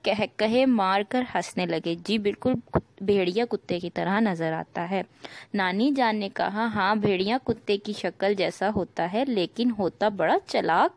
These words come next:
है।" और जानवरों को चुपके चुपके खा जाता है। लो अब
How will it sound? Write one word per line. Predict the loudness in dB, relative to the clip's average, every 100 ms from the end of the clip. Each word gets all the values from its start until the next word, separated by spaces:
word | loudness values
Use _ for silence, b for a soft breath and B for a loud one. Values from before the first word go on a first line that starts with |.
| -2
है।" | -2 -2 B B B B B -2
और | 2 2
जानवरों | 0 -2 -2 -4 -2 -4
को | -2 -2 0 -2 B B B -14
चुपके | -14 -4 -2
चुपके | -2 -4 -4 -6 -4
खा | 0 0
जाता | 0 -2 -2 -6
है। | -4 -6 -6 B B -2
लो | 2 2 2
अब | 0 -2 -2 -6